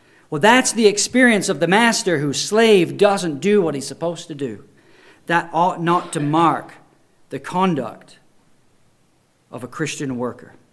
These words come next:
We need to be well-pleasing models of faithful diligence. Now, what we've seen so far is some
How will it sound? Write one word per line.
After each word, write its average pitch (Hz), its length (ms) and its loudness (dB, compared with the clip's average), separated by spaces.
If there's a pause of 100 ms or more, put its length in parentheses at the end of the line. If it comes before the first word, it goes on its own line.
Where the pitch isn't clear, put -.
(540)
We 143 160 -2
need 147 140 0
to 110 80 -10
be 127 80 -4
well-pleasing 127 640 -4
models 120 480 -4
of 113 160 -16 (380)
faithful 135 560 -8
diligence. 110 640 -12 (1200)
Now, 151 100 2
what 208 160 8
we've 208 140 6
seen 214 220 4
so 180 180 2
far 170 380 2
is 160 120 -2
some 147 220 -4